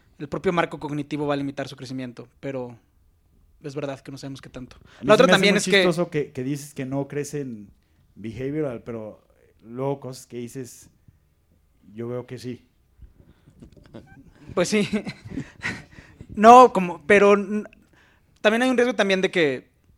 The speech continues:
Speaker 1: le pase lo que, o sea, porque el behavioral al final es mucho micro. Yendo a tu punto, o sea, lo, ahorita no lo han podido extrapolar a lo micro. Y el riesgo es que le pase lo que le pasó a otras disciplinas de las ciencias sociales,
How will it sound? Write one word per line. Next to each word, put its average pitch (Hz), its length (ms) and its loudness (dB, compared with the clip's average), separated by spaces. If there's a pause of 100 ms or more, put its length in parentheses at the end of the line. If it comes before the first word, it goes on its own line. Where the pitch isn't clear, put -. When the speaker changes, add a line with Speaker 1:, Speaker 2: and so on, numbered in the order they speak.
(160)
Speaker 1:
le 175 140 -4
pase 175 280 -2
lo 175 140 2
que, 135 360 -4 (280)
o - 60 -20
sea, 135 200 -6 (340)
porque 147 200 -12
el 147 120 -10 (720)
behavioral 180 420 4
al 160 100 4
final 165 280 -4
es 156 100 -12
mucho 165 260 -10
micro. 160 400 -10 (1040)
Yendo 143 180 -4
a 139 60 -6
tu 143 80 -18
punto, 147 260 -6
o - 20 -8
sea, 131 140 -8
lo, 127 140 -10
ahorita 131 280 -8
no 143 120 -2
lo 143 80 0
han 139 80 -6
podido 147 100 -4
extrapolar 135 460 -6
a - 20 -4
lo 131 100 -6
micro. 135 280 -8
Y 131 80 -6
el 135 40 -4
riesgo 151 240 -2
es 151 60 -6
que 160 120 -6
le 147 60 -2
pase 147 220 -2
lo 151 100 -4
que 143 100 -8
le 139 60 -6
pasó 139 200 -10
a - 20 -4
otras 139 240 -6
disciplinas 139 600 -6
de 139 80 -10
las 131 100 -14
ciencias 139 220 -10
sociales, 135 580 -8